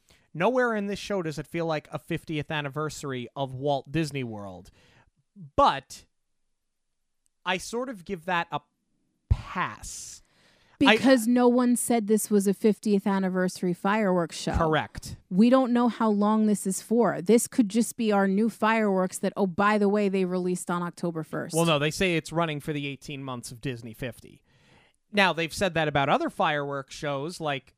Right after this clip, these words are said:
Speaker 1: Illuminations was supposed to be temporary and ran for twenty years. Here's the thing.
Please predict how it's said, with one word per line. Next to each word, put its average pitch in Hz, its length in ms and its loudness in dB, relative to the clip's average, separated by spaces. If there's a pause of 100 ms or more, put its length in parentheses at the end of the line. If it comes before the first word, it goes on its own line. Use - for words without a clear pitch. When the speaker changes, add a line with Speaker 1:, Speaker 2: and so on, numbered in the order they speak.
Speaker 1:
Illuminations 151 800 -6
was 160 100 -8
supposed - 320 -4
to - 60 -14
be - 100 -10
temporary 135 540 -6
and 147 100 -6
ran 147 160 -6
for - 80 -12
twenty 170 280 -6
years. - 420 -8 (1040)
Here's 190 220 2
the 185 80 -6
thing. 123 360 -4